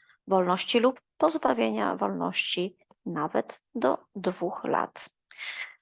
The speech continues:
Więc niestety, e, chyba w tym roku jeszcze nie będziemy, mm, po kilku zastrzykach tracić apetytu i kilogramów, tylko po prostu trzeba będzie znowu wybrać się na fitness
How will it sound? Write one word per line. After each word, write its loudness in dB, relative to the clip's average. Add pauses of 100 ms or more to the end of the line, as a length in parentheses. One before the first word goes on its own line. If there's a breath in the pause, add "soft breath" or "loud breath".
(180)
Więc 4
niestety, 4 (440)
e, 0
chyba 2 (720)
w -20
tym 4
roku 2
jeszcze 0
nie 0
będziemy, 0 (680 soft breath)
mm, -6
po 2
kilku -2
zastrzykach 0 (220)
tracić -2
apetytu 0
i -4
kilogramów, 0
tylko 0
po -2
prostu 0
trzeba 2
będzie -2
znowu -2
wybrać 0
się -2
na 0
fitness 0